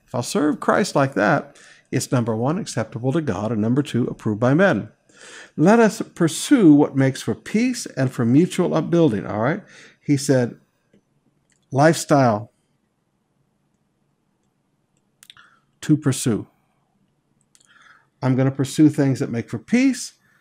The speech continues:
and I'm gonna pursue things with my lifestyle that helps build other people up. So do not, for the sake of food, destroy the work of God. Can you imagine that? So in other words, Paul said,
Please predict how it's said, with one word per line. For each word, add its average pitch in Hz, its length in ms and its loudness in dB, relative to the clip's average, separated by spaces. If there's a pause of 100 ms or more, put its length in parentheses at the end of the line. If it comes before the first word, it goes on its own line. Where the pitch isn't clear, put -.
(280)
and 127 100 -2
I'm 123 120 -2
gonna 113 160 -2
pursue 190 380 0
things 165 300 0
with 151 140 -2
my 131 120 2
lifestyle 127 560 -4
that 120 120 -8
helps 117 220 -8
build 143 640 -2
other 113 200 -6
people - 340 -8
up. 101 260 -12 (840)
So - 180 -2
do 254 240 6
not, 226 480 4
for 147 120 -4
the 127 120 -2
sake 147 320 0
of 113 100 -2
food, 120 520 -2
destroy 143 960 2
the 156 180 -6
work 147 280 -2
of 165 140 -4
God. 214 320 -4
Can 180 140 -10
you 208 80 -6
imagine 180 320 -6
that? 196 180 -4 (340)
So - 180 0
in 180 100 6
other 196 200 8
words, 175 240 6
Paul 175 280 4
said, 143 380 2